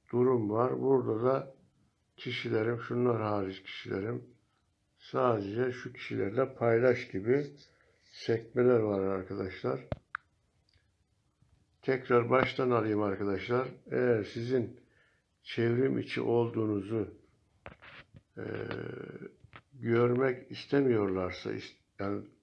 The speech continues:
daha doğrusu çevrim içi olduğunuzu hiç kimse görmesin istiyorsanız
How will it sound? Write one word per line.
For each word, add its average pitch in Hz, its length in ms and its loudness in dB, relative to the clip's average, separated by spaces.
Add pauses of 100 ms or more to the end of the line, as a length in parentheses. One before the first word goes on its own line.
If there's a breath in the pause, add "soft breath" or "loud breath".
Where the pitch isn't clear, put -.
daha 113 300 0
doğrusu 113 640 0 (640 soft breath)
çevrim 120 460 0
içi 120 220 -4
olduğunuzu 110 920 0 (800)
hiç 117 180 -12
kimse 120 640 -2
görmesin 117 580 2
istiyorsanız 120 920 0